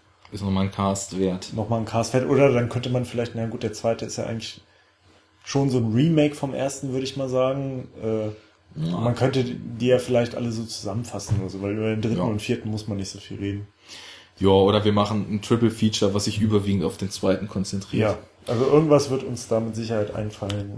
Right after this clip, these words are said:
Speaker 2: äh, in unseren Nerd-Gehirnen.
Speaker 1: Alles klar. So, dann pluggen wir noch mal ein bisschen, wo man uns im Netz finden kann,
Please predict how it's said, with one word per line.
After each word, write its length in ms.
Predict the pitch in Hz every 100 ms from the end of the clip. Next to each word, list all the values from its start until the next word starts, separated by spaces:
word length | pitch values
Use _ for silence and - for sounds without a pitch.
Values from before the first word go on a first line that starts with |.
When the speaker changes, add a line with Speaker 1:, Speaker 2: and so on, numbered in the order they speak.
| -
Speaker 2:
äh, 540 | 104 104 107 107 -
in 60 | 107
unseren 380 | 110 107 104 107
Nerd-Gehirnen. 880 | 107 110 - 117 107 104 107 107 104 - - _ - - -
Speaker 1:
Alles 240 | 98 -
klar. 340 | - 101 95 - - - -
So, 140 | - 107
dann 140 | 104
pluggen 260 | 120 120 131
wir 80 |
noch 140 | 120 117
mal 60 | 113
ein 60 |
bisschen, 280 | 117 123 110
wo 60 | 110
man 200 | 107 95
uns 320 | 110 - -
im 100 | 101
Netz 260 | 110 - -
finden 300 | 110 98 92
kann, 300 | 101 110